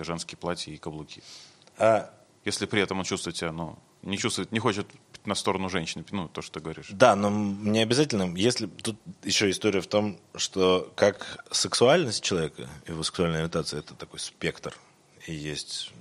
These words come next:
Speaker 2: м-, море разных нюансов между с-, стопроцентным геем и стопроцентным натуралом. Так и с гендерностью там то же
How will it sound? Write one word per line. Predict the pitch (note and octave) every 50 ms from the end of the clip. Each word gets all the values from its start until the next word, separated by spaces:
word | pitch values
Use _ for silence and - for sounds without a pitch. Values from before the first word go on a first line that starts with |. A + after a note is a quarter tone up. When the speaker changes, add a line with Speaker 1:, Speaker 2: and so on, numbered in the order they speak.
| B1+ D2
Speaker 2:
м-, | D2+ D#2 D#2 D#2 D#2 D#2+ D#2+ D2+ D2 D2
море | D2+ D#2+ E2 E2+ F2 F2 E2 D#2 D2+ D2 C#2 C2+ D2
разных | D#2+ D2+ D2+ D2 D2 D2 - -
нюансов | E2+ F2 F2+ F2+ E2+ - D2+ -
между | E2 D#2+ D#2+ D2+ D2 C#2 D2 C#2+ - - - - - - - _ -
с-, | - - -
стопроцентным | - - - D2+ D#2 E2 D#2 - D#2 D2+ D2+ D2+ D#2
геем | D2+ E2 E2 E2 D2+ D2
и | D2
стопроцентным | - - C#2 C#2+ D2 - - C#2+ D2 C#2+ - C#2+ C#2+
натуралом. | C#2 C2+ D2+ D2 C#2+ C#2+ - - - - - - - - - - - _
Так | - G2 G2+ F#3+ - - - -
и | G#2+ G#2 G2+
с | F#2 F#2
гендерностью | F#2 F#2+ A#2+ C3+ C#3 A#2+ G#2 G2+ G2 F2 - D#2+
там | D2+ F2 F2 E2+
то | G#2 G#2+
же | G2+ F#2+ F2 D#2 D2+